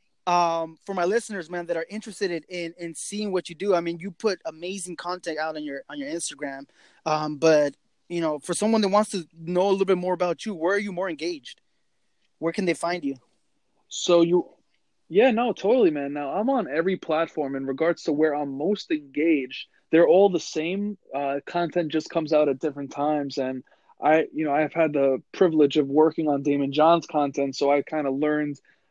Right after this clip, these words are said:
Speaker 2: his ways and what works for him, and now everyone's content works differently. But to answer your question, I'm on Instagram and Twitter. It's at M A T T underscore L E B R I S, which is my name. And then on, uh, LinkedIn and Facebook, it's just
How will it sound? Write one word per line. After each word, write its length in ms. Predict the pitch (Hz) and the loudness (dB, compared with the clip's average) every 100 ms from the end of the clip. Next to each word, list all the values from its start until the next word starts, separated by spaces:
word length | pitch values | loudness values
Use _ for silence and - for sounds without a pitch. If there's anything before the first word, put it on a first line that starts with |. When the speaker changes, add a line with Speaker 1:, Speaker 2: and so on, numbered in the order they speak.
| _ - | _ 2
Speaker 2:
his 240 | 214 180 | 2 2
ways 340 | 180 185 170 | 4 6 6
and 100 | 165 | 4
what 160 | 160 160 | -2 -2
works 280 | 165 165 - | 0 -2 -4
for 140 | 160 | -6
him, 240 | 160 180 170 | -2 -2 -2
and 100 | 160 | -4
now 160 | 156 | -4
everyone's 400 | 151 156 156 151 | -2 -2 -2 -4
content 380 | - 156 143 151 | -6 -6 -4 -2
works 240 | 143 139 | 0 -2
differently. 400 | - 175 175 151 | -2 -2 -2 -4
But 140 | 139 139 | -4 -4
to 100 | 143 | -4
answer 200 | 160 160 | -2 2
your 100 | 147 | 2
question, 520 | - 156 - 147 139 - - - | 2 0 0 -4 -6 -10 -10 -2
I'm 120 | 156 | 2
on 120 | 175 | 2
Instagram 500 | 160 165 - 160 160 | 2 -2 2 6 6
and 140 | 147 - | 4 0
Twitter. 340 | 156 147 139 | 4 6 6
It's 160 | 135 - - | 6 -2 -2
at 300 | 143 151 - | 2 2 0
M 160 | 143 147 | -4 -4
A 100 | 143 | -4
T 220 | - 151 | -2 -2
T 280 | - 147 131 | 2 2 2
underscore 580 | 135 139 - 147 135 - | 0 -2 0 2 4 4
L 140 | 143 139 | 2 4
E 140 | 135 | 0
B 240 | 139 147 147 | 2 4 6
R 260 | 135 127 | 6 4
I 200 | 110 127 123 | 4 4 2
S, 160 | 131 - | -2 -4
which 140 | 131 | -10
is 100 | 127 | -10
my 140 | 127 127 | -10 -10
name. 480 | 135 135 135 131 - _ - - | -6 -4 -6 -10 -18 _ -10 -2
And 180 | 135 139 | 2 6
then 280 | 147 143 | 6 6
on, 460 | 131 135 135 131 131 - | 4 4 4 2 -4 -4
uh, 280 | 127 131 123 | 2 4 4
LinkedIn 640 | 131 147 151 - - 156 147 | 4 2 0 -4 -8 -4 -4
and 140 | 139 - | -6 2
Facebook, 420 | 151 143 - 135 | 2 4 2 0
it's 120 | 131 | 0
just 240 | - 143 | 0 -2